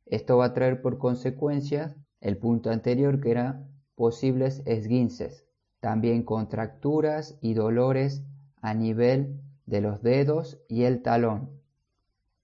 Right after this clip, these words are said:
Otra posible causa del dolor de tobillo es utilizar calzado en todo momento. Ya pasaremos al final a las soluciones,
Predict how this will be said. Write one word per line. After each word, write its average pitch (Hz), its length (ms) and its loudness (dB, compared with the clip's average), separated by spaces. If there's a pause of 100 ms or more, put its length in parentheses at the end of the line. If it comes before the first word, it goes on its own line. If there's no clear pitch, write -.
(100)
Otra 123 360 0
posible 135 520 2
causa 143 420 0
del 123 160 4
dolor 123 260 4
de 127 120 2
tobillo 139 640 0 (440)
es 135 200 -2
utilizar 139 920 -2
calzado 151 800 0
en 117 180 -4
todo 131 300 4
momento. 110 600 -2 (880)
Ya 107 240 0
pasaremos 120 600 0
al 113 120 0
final 131 420 0
a 127 60 0
las 113 180 -2
soluciones, 139 680 -4